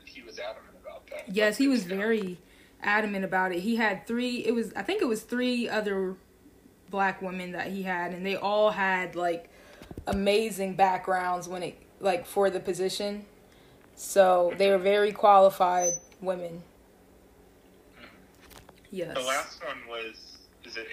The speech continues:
Speaker 1: Amy Coney Barrett? Is that her name?
Speaker 2: Yes, that was Trump's nomination.
Speaker 1: Yeah, and she was
Speaker 2: Mm-hmm.
Speaker 1: extremely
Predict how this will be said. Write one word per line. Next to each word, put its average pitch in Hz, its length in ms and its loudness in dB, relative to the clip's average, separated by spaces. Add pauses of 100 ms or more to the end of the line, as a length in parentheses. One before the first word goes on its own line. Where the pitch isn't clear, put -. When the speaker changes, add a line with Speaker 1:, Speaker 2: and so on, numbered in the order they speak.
Speaker 1:
Amy 123 640 -8 (640)
Coney 113 460 -12 (200)
Barrett? 143 580 -10
Is - 80 -16
that 123 120 -8
her 131 100 -12 (100)
name? 190 120 -8
Speaker 2:
Yes, 185 580 0
that 190 240 4
was 196 180 0
Trump's - 420 -4
nomination. 175 800 -8 (800)
Speaker 1:
Yeah, - 360 -8 (160)
and - 100 -10
she - 160 -4
was - 220 -8
Speaker 2:
Mm-hmm. - 100 -10
Speaker 1:
extremely - 540 -6